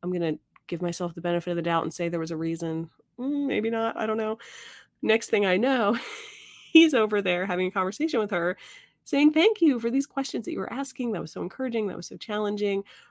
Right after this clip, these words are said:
Her husband came up to him later to say, "Thank you for encouraging my wife. That meant a lot to her." Like, just seeing that little trail of what I guess started as my encouragement, but I wasn't saying it to her. <laughs>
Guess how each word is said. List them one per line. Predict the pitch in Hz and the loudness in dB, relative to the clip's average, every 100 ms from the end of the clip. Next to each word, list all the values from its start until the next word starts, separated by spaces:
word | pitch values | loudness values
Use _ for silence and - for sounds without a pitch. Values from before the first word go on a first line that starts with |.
| - | -4
Her | 269 | 0
husband | 262 247 233 226 233 | 2 2 2 2 2
came | 208 | 0
up | 175 | -2
to | - | -2
him | 156 170 | -6 -2
later | 226 233 220 | 0 2 2
to | 202 | 0
say, | - 156 - | -2 -4 0
"Thank | 415 403 | 2 4
you | 269 | 2
for | 180 | 0
encouraging | 170 180 185 175 | -2 -2 -2 -4
my | 170 170 | -6 -4
wife. | 269 302 294 302 - | 2 4 4 0 -2
That | 190 | -4
meant | 180 170 | -4 -6
a | |
lot | 226 277 277 | -2 -2 -2
to | 254 | -6
her." | 240 - - - - - | -6 -8 -16 -20 -20 -8
Like, | 247 | -4
just | 247 294 - | -2 0 0
seeing | 254 277 | 2 4
that | 226 - | 4 0
little | 196 214 220 | 0 -2 -4
trail | - 185 175 160 143 - | -4 -2 0 0 -2 -4
of | 165 160 151 151 - _ _ _ _ _ _ _ _ _ _ - | -4 -2 -4 -6 -18 _ _ _ _ _ _ _ _ _ _ -16
what | 160 185 - - | -6 -6 -6 -10
I | 165 | -4
guess | 185 240 | 0 0
started | - 165 175 156 | 2 2 2 0
as | 147 147 | -2 -4
my | 135 156 190 | -2 0 2
encouragement, | 151 147 170 202 156 156 - | 0 -2 -2 0 0 -2 -2
but | 143 | -4
I | 151 | 0
wasn't | 160 190 - | 0 -2 -4
saying | 208 208 | -2 -2
it | 180 | -2
to | 185 | -6
her. | - 233 202 | -2 2 2
<laughs> | - | 0